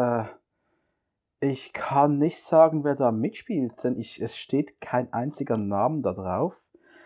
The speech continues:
Ähm, aber das, hey, das ist doch der Typ, der Apollo gespielt hat im Original Battlestar. Äh,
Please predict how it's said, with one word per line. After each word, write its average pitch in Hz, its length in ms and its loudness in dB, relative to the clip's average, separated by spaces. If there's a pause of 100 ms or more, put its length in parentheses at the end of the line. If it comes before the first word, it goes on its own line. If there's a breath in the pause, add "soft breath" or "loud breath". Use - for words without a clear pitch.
(400 soft breath)
Ähm, 120 1400 -2
aber 120 160 2
das, 151 220 0
hey, 160 100 4
das - 160 2
ist 226 140 0
doch 170 80 4
der 135 180 4
Typ, 185 340 -2
der 180 180 6
Apollo 160 540 4
gespielt 127 420 -2
hat 117 100 0
im 120 180 2
Original 120 520 0
Battlestar. 131 680 0 (680)
Äh, - 20 -2